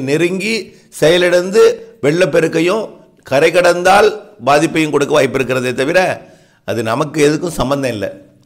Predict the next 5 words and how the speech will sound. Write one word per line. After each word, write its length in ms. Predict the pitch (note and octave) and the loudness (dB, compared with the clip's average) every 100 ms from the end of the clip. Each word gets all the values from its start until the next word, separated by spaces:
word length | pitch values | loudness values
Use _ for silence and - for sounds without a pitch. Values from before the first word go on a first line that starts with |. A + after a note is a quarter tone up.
| - | -2
இருந்தாலும் 680 | C#3 F3+ F#3 F3+ F#3+ A3 G#3+ G#3 - _ _ _ _ | 0 4 4 6 6 4 2 -6 -16 _ _ _ _
அந்த 260 | D#3+ C4+ C4 G#3+ | 0 2 2 4
நிகழ்வு 380 | G3+ G3 F3+ G3 G3 F#3+ - - - _ - B2 | 2 2 4 4 4 2 0 -14 -20 _ -2 2
வடதுருவ 480 | F#3+ A#3 A#3+ A#3 A3 | 4 6 6 6 4
குளிரலையை, 580 | G3 F#3+ F3+ F3 E3+ F3 | 4 4 4 4 4 4